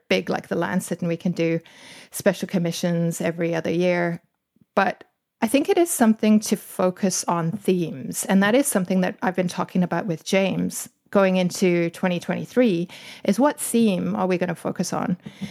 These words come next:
Because what I did learn from the special issue is how you can take a conversation forward by really focusing on something, right? So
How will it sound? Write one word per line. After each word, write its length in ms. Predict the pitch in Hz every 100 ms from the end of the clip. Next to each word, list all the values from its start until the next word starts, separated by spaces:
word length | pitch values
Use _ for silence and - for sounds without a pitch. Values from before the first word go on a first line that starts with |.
| - _
Because 640 | 220 - 226 220 220 - -
what 240 | - 214
I 80 | 214
did 320 | 208 240 349
learn 220 | - 185 175
from 180 | 185
the 80 | 180
special 380 | 175 - 170 175
issue 260 | 175 - -
is 320 | - 196 190
how 380 | 214 202 196 202
you 180 | 214
can 220 | 208 196 175
take 280 | - 165
a 60 | 196
conversation 720 | - 170 180 175 180 - 185
forward 480 | - - 180 214 -
by 80 | 170
really 380 | 175 180 185
focusing 680 | 185 - 190 175 190 - 190
on 180 | 170 -
something, 540 | - - - - - 165 _ _
right? 340 | - - 359 359 - - - - -
So 580 | - - 208 196 190 190